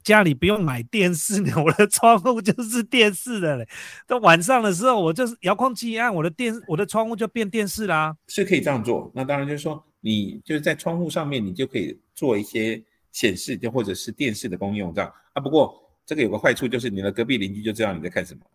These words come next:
Speaker 1: <laughs> 因为从后面可以看得到。
Speaker 2: 对呀。
Speaker 1: 除非你，除非那，除非你再弄一个幕帘啊。
Speaker 2: 对啊。
Speaker 1: 所以它，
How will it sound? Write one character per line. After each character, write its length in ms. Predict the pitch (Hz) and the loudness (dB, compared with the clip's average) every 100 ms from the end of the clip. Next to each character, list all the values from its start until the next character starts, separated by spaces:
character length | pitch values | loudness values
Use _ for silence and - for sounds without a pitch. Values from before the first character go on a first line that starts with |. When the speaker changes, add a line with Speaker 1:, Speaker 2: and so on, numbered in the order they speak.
| _ _ - | _ _ 0
Speaker 1:
<laughs> 720 | 240 - 294 226 381 - 277 | 2 2 -2 -4 -6 -4 -4
因 100 | 180 | -2
为 80 | 214 | -2
从 240 | - 147 | -4 -6
后 140 | 185 185 | -4 -2
面 180 | 175 | -4
可 200 | 160 - | -4 -8
以 40 | 147 | -10
看 260 | - 160 143 | -10 -12 -6
得 80 | |
到。 60 | 104 | 2
Speaker 2:
对 120 | 107 | 4
呀。 260 | 98 95 101 | 6 4 2
Speaker 1:
除 80 | - | -4
非 180 | 143 - | -4 -2
你， 80 | 151 | -2
除 180 | - 180 | -4 -4
非 80 | 190 | -2
那， 160 | 190 185 | -2 -2
除 160 | - 151 | -4 0
非 120 | 175 | 0
你 120 | 147 | 0
再 120 | 160 | -2
弄 240 | 170 170 165 | -2 -2 -2
一 60 | |
个 80 | 135 | -4
幕 320 | 143 165 143 | -4 -4 -4
帘 180 | 113 95 - | -6 -12 -16
啊。 160 | - - | -20 -2
Speaker 2:
对 140 | 165 | 4
啊。 180 | 143 - | 4 2
Speaker 1:
所 160 | - 240 | -2 -6
以 20 | - | -2
它， 180 | 269 | -4